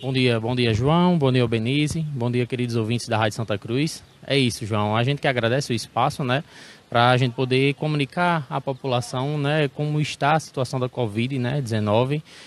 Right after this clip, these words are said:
que mais uma vez vem, né, é,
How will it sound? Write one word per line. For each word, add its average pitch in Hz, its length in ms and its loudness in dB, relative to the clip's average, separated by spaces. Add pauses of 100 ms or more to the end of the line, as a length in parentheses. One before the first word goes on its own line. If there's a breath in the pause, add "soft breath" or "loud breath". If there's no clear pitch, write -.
(120)
que 127 100 -2
mais 139 220 2
uma 135 180 2
vez 131 280 -2
vem, 123 340 -2
né, 135 280 -2
é, 113 760 0